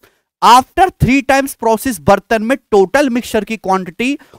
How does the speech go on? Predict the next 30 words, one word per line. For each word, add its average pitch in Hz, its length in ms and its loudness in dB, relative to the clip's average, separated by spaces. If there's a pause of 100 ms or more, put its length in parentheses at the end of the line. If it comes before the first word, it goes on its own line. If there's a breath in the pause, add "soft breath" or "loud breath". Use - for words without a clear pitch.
और 185 120 2
मिल्क 185 320 -2
की 285 180 -2
क्वांटिटी 196 540 -4
का 185 120 -4
रेशियो 165 360 -4
ये 156 160 -4
है। 135 80 -8 (260 soft breath)
ये 320 100 2
तीन 370 680 2
बार 285 320 4
प्रोसेस 254 540 0
करने 247 360 -2
के 240 160 -4
बाद 214 280 2
मल्टीप्लाइंग 196 600 -4
फैक्टर - 380 -8
है, 285 60 -2
तीन 202 380 -6
बार। 175 280 2 (1040)
एक 330 320 4
बार 277 260 2
का 277 140 -2
मल्टीप्लाइंग 240 600 -4
फैक्टर 233 340 -6
क्या 220 160 0
होगा? 208 260 0
तो 233 140 0
आप 190 180 2
इसका 190 260 -6